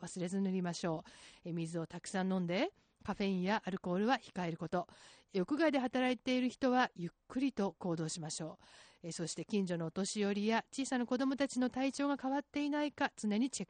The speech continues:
クを入れてください。ね、この辺は、まあ、日本でも同じなんでしょうね、きっとね。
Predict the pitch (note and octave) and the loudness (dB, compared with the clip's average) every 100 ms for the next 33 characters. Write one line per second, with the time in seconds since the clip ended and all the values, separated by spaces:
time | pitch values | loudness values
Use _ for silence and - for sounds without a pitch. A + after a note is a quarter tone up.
0 | - F3+ D#3+ D#3+ E3 E3+ E3 - D#3+ - | -6 -6 -4 -6 -6 -8 -8 -8 -10 -14
1 | _ - - - - _ G3+ G#3 - F#3 | _ -20 -20 -20 -20 _ 0 0 0 -4
2 | F#3 G#3 G#3 G3+ F#3+ F3+ F3 F#3 F3+ F3 | 0 2 2 2 2 0 0 0 0 0
3 | E3 E3+ E3 F3 E3+ E3+ E3+ F3+ G3+ G3+ | 0 0 -2 -2 -2 -2 -2 0 0 0
4 | - F3+ G#3+ A#3+ - G3 A3 C4+ D#4 | 0 0 0 -2 -6 -2 2 4 2